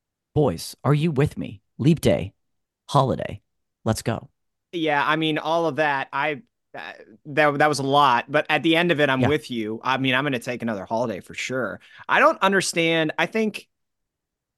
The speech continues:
Speaker 2: like, this leap day and why it happens, and then, like, the whole daylight savings issue. Like, I don't, and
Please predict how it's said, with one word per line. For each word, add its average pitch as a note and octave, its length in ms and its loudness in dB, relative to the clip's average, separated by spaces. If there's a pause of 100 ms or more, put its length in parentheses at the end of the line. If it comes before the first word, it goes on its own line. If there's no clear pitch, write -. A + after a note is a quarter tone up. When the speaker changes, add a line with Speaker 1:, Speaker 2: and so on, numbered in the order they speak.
Speaker 2:
like, D3 240 0
this C#3 240 -2
leap D#3 400 -4
day D#3+ 500 4
and B2+ 160 -4
why C#3+ 260 2
it D3+ 120 2
happens, C#3+ 720 -6
and C#3 200 -2
then, C#3 180 2
like, B2+ 240 0
the C#3 80 -6
whole D3+ 280 0
daylight C#3+ 640 0
savings C3 880 -4
issue. B2+ 680 -2 (400)
Like, C#3+ 200 -2
I F#3+ 160 4
don't, C4 280 2 (640)
and D#3 260 0